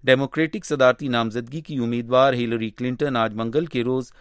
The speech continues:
سینیٹر برنی سینڈرز کے ہمراہ امریکی شمال، شمالی ریا-،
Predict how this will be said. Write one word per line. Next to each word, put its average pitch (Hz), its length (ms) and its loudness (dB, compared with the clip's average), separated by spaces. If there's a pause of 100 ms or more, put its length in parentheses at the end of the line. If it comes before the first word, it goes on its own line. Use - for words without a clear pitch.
(300)
سینیٹر 156 440 2
برنی 120 340 2
سینڈرز 131 440 -2
کے 131 140 0
ہمراہ 120 380 4
امریکی 143 580 -6 (540)
شمال، 127 560 4 (480)
شمالی 120 500 4
ریا-، 113 320 4